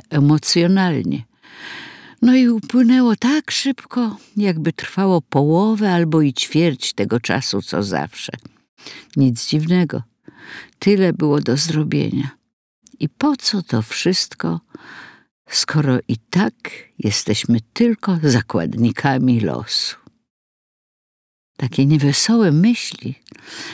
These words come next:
nawiedzają mnie od kilku dni, odkąd telefon wydaje się dzwonić tylko po to, żeby przynosić ponure wieści. Po powrocie z plaszki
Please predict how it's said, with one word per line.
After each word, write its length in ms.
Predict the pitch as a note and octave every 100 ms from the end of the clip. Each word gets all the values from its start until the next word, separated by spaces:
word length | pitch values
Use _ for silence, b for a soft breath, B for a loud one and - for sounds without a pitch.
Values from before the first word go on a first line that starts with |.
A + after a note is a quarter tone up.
| B -
nawiedzają 680 | F3 E3+ D#3+ F#3+ G#3 E3+
mnie 420 | C#3 C3+ C3+ C#3 C#3
od 160 | -
kilku 360 | - D#3 - D#3
dni, 300 | C3 F3 F3
odkąd 460 | E3 - D3+ C3+
telefon 500 | - D#3 E3+ - F3
wydaje 420 | C#3+ C#3 D#3+ E3 D3+
się 180 | D#3+
dzwonić 520 | C#3+ C#3+ E3 D#3+ C3+ B B B _
tylko 420 | A3 B3+ C4+ C4
po 180 | - A#3
to, 160 | - G#3 B B B B -
żeby 300 | C#3+ D3+ D3
przynosić 680 | - - D#3+ D#3 D3 C3 -
ponure 540 | - C#3+ D3+ D3+ B2+ A#2+
wieści. 720 | A#2 - - - - - - _ _ _ B B B B B B
Po 120 | A2+
powrocie 540 | - C3+ D3+ C#3+ - F#2+
z 120 | -
plaszki 600 | D3 E3+ - - -